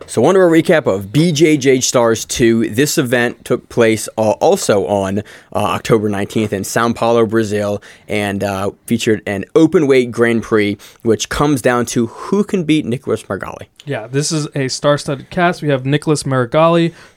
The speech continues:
Speaker 2: Victor Hugo, Gustavo Batista, Jackson Souza, Lucas Barbosa, Hudson Mateus, Leandro Lo, and Demetrius Souza. Holy shit.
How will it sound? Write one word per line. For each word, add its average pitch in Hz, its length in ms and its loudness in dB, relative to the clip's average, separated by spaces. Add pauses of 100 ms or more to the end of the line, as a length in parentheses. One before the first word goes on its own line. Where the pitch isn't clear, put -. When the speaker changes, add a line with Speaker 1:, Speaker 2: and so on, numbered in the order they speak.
Speaker 2:
Victor 160 460 0
Hugo, 151 560 2 (240)
Gustavo 190 460 0
Batista, 135 800 -2
Jackson 190 440 0
Souza, 135 580 -2
Lucas 165 360 0
Barbosa, 131 520 -2
Hudson 156 380 -4
Mateus, 127 500 -4
Leandro 156 500 2
Lo, 139 320 4
and 127 180 -6
Demetrius 135 480 -4
Souza. 117 440 -4 (280)
Holy 156 240 0
shit. - 420 -2